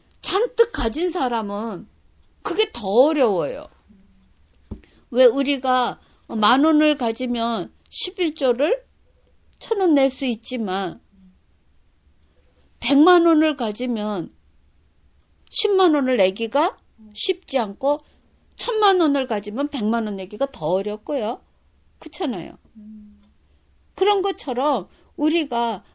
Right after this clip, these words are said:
Speaker 1: 많으면 더 많이 낼 수 있을 것 같고 더 많이 할 수 있을 것 같은데 그렇지 못한 거 우리가 압니다.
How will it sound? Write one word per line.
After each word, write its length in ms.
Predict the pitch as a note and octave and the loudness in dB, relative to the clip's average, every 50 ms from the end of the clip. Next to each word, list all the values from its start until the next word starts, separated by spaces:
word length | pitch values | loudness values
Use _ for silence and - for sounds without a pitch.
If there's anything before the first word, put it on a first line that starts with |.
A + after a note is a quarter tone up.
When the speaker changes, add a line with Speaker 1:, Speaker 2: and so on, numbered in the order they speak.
| _ | _
Speaker 1:
많으면 520 | - G#3 B3 D#4+ F#4 F#4 G4 G4 G4+ G4+ F#4 | 0 2 4 6 6 4 2 0 -2 -4 -6
더 140 | - A#3+ G3 | -6 -6 -4
많이 280 | G#3+ A#3 C#4 D4 E4 E4 | -2 0 2 2 2 4
낼 180 | D#4 D4 D4 | 4 2 2
수 160 | C#4+ - - | 0 -4 -6
있을 240 | D4 C4+ - C#4+ - | -6 -6 -6 -10 -6
것 180 | - C4+ C4 - | -6 -6 -6 -6
같고 240 | C4 B3+ C4 D4 C#4+ | -10 -6 -6 -8 -6
더 160 | - B3+ A3+ | -4 -4 -2
많이 240 | A3+ B3+ C#4 C#4 D4+ | 0 0 0 0 -2
할 140 | C#4+ D#4 D4 | -2 -4 -6
수 140 | - - D#4 | -6 -6 -8
있을 240 | C#4 - - - - | -6 -6 -10 -8 -4
것 160 | - A#3+ A3+ | -6 -6 -4
같은데 640 | - G3 F#3+ - - A3 G3+ G3+ A3 C4+ D#4 F4+ E4+ _ _ _ _ _ _ _ _ _ _ _ | -4 -8 -8 -8 -10 -10 -8 -4 -2 -2 -2 -2 -4 _ _ _ _ _ _ _ _ _ _ _
그렇지 480 | _ - E4+ E4+ F#4 G4 D#4+ - - G4+ | _ -2 0 2 2 0 0 0 0 2
못한 420 | F4+ B3+ G#3+ G#3+ - C4 B3 A#3+ | 2 2 0 0 -2 -4 -4 0
거 80 | B3 D4 | 0 0
우리가 440 | C4+ A3 G#3+ A3 A3 B3+ - - D#3 | 0 0 -2 -4 -4 -6 -8 -6 -6
압니다. 460 | D#3 E3+ F#3 F#3+ G3 F3 - - | -8 -8 -6 -8 -10 -12 -14 -18